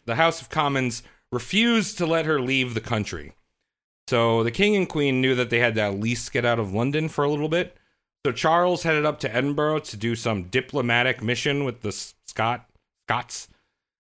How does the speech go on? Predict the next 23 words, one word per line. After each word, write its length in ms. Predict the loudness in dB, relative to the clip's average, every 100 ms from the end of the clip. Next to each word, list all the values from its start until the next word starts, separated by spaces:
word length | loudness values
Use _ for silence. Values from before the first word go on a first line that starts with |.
| _
And, 360 | 0 2 2 2
uh, 200 | 0 0
Henrietta 540 | 0 0 2 2 2
headed 260 | 0 0 -2
to 120 | -2
her 100 | -4
country 460 | -2 -2 -2 0 -2
estate 380 | -2 -2 -2 -2
called 280 | -2 -2 -2 2
Oatland 600 | 2 2 -2 -2 -4 -6 -14 _ _
in 180 | 0 2
Weybridge 600 | 4 4 4 2 0 -2 -4
outside 440 | -4 -4 -2 -2
of 100 | -2
London. 420 | -2 -2 -2 -4 -10 _ _ _ _ -20 -20 _ _ -2
And 60 | 0
as 120 | 0
the 60 |
summer 380 | 0 2 2 2
went 180 | 4 4
on, 360 | 4 2 0 -2
more 320 | 0 0 2
and, 180 | 0